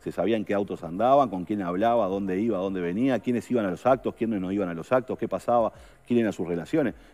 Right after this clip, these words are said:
Todo eso en plena democracia, ¿no? En plena democracia se hizo un seguimiento que muchas veces también se, cuando se discutía de que había que desmantelar el aparato represivo que había permanecido, se decía que eran discursos sesentistas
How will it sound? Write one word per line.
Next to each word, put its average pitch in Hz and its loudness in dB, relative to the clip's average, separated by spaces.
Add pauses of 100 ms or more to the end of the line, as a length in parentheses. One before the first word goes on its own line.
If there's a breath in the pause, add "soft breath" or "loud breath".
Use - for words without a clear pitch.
(120)
Todo 170 6
eso 185 4
en 156 2
plena 131 2
democracia, 139 -2 (300)
¿no? 220 -12
En - -10
plena 147 2
democracia 139 2
se 113 -2
hizo 123 -2
un 110 -2
seguimiento 131 -2 (520 soft breath)
que 208 2
muchas 175 4
veces 185 6
también 180 2
se, 151 2
cuando 139 2
se 131 2
discutía 135 2 (600 loud breath)
de 113 4
que 120 4
había 123 6
que 147 2
desmantelar 123 2
el 131 4
aparato 127 2
represivo 117 0
que 98 -2
había 110 0
permanecido, 113 -2
se 143 0
decía 123 2
que 117 -2
eran 123 2
discursos 110 -4
sesentistas 87 -6